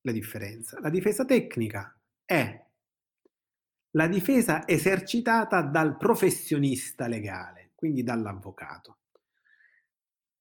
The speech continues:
La difesa personale è quella esercitata dal soggetto che è titolare del diritto, quindi dall'indagato o dall'imputato nel nostro esempio.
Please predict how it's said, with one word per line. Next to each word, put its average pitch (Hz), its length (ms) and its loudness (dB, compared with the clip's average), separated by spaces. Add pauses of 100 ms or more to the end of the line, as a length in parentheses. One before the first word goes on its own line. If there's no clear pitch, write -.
(460)
La 247 540 2
difesa 135 1000 0
personale 117 800 0
è 226 100 -4
quella 175 220 0
esercitata 170 960 -2 (220)
dal 120 260 0
soggetto 120 560 -2
che 117 220 -4
è 107 60 -10
titolare 113 380 -4
del 107 140 -4
diritto, 185 420 0
quindi 143 220 0
dall'indagato 120 760 0
o - 20 0
dall'imputato 104 680 -2
nel 107 160 -4
nostro 107 320 -6
esempio. 101 520 -12